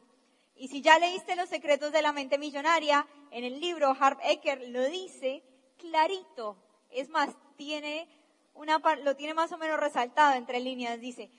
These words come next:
"Cuando te estás quejando, te conviertes en un imán viviente para la desgracia".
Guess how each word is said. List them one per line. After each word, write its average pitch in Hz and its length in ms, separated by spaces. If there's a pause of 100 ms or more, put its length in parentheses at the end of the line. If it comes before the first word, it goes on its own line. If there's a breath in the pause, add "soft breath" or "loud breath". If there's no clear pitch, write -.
(160 soft breath)
"Cuando 294 360
te 302 100
estás 294 340
quejando, 339 600
te 320 160
conviertes 311 720
en 269 140
un 277 180
imán 285 300
viviente 285 600
para 233 300
la 220 120
desgracia". 214 800